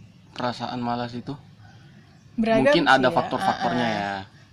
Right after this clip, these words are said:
Speaker 2: Beragam sih. Kalau
Speaker 1: Nah.
Speaker 2: misalkan rasa malas kan setiap individu
Speaker 1: Nah,
Speaker 2: pasti punya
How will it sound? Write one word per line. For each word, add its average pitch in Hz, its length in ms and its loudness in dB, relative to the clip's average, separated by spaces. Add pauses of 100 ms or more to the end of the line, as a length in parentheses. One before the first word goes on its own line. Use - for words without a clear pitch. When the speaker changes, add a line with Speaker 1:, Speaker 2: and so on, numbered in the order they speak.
Speaker 2:
Beragam 226 400 0
sih. 170 400 -8
Kalau 180 240 -2
Speaker 1:
Nah. 185 100 -2
Speaker 2:
misalkan 180 480 -2
rasa 180 240 -4
malas 180 240 -2
kan 226 300 -2
setiap 185 320 -6
individu 190 480 -6
Speaker 1:
Nah, 117 160 6
Speaker 2:
pasti 226 160 6
punya 202 320 -2